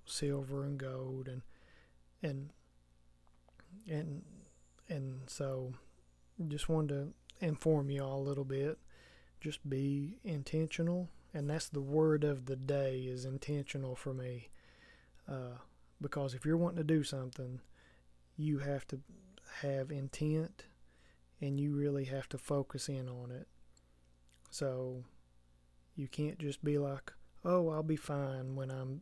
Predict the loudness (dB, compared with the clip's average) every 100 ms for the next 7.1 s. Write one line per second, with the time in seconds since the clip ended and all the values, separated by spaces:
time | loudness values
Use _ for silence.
0 | -6 -2 2 2 0 -4 -4 -4 -4 -4
1 | -4 -4 -4 -6 -6 -6 -8 -12 -20 -20
2 | -20 -10 -2 2 4 4 6 6 4 0
3 | -8 -18 -20 -20 -20 -6 -4 0 0 4
4 | 8 8 8 2 0 0 0 -4 0 2
5 | 0 -4 -10 -16 -20 -20 -20 -20 -20 -20
6 | -20 -20 -20 -20 -20 -20 -10 -4 -2 -2
7 | -6